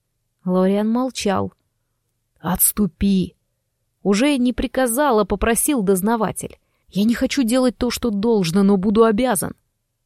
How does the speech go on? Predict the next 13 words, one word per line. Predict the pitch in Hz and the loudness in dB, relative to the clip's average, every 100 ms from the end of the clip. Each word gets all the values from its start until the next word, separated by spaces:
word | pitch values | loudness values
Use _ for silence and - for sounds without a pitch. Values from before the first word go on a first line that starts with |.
| _ _ _ | _ _ _
Он | 190 | -2
собирался | 185 190 196 196 - 196 | -2 0 0 0 0 0
уйти, | 196 208 | 0 0
но | 190 185 | 0 0
в | |
спину | - - 185 185 | -2 -2 0 0
донеслось: | 180 180 175 - 165 - - - _ _ _ _ _ _ _ - | 0 0 -2 -4 -6 -8 -10 -12 _ _ _ _ _ _ _ -2
"Мы | 202 277 | 2 4
оба | 262 269 226 208 | 6 6 6 4
не | 202 | 4
отступим!" | 170 - - 220 - - - _ _ _ _ _ _ _ _ _ _ _ _ _ | 2 0 0 0 -2 -6 -12 _ _ _ _ _ _ _ _ _ _ _ _ _
"Ава! | - 214 233 240 180 - - | 0 2 4 2 0 -8 -2
Ава!" | 196 302 302 170 170 | 2 4 4 2 -4